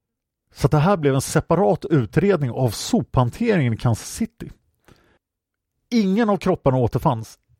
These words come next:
Ingenting av dem. Och till slut blev hypotesen att de hade använts för att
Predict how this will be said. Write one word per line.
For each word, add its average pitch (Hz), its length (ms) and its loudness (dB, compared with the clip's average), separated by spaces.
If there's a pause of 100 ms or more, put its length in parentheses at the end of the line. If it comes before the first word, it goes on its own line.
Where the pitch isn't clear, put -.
(120)
Ingenting 208 560 0
av 107 160 2
dem. 104 240 -10 (1120)
Och 151 140 0
till 147 100 4
slut 190 420 2
blev 127 220 4
hypotesen 123 760 2 (100)
att - 680 -6 (680)
de 110 140 2
hade 120 160 4
använts 127 800 2
för 107 320 4
att 110 440 0